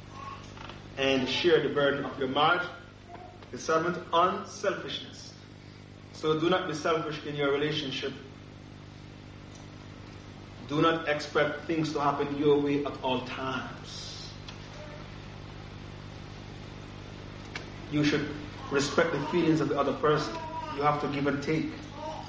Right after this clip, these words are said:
You have to compromise. So please don't be selfish in your marriage. Selfish people,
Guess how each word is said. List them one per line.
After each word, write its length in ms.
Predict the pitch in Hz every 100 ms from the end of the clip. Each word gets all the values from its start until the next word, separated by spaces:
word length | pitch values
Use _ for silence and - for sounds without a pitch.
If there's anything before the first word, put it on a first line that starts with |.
| - - -
You 80 | 147
have 140 | 147
to 80 | 151
compromise. 500 | - 185 175 143 131 - - - - - - - - - - -
So 120 | -
please 260 | 147 190 208
don't 180 | 180 -
be 80 | 143
selfish 420 | 175 160 160 151 151
in 60 |
your 140 | 143 139
marriage. 300 | 147 165 175 - - - - -
Selfish 460 | - 185 170 160 170
people, 380 | 165 160 156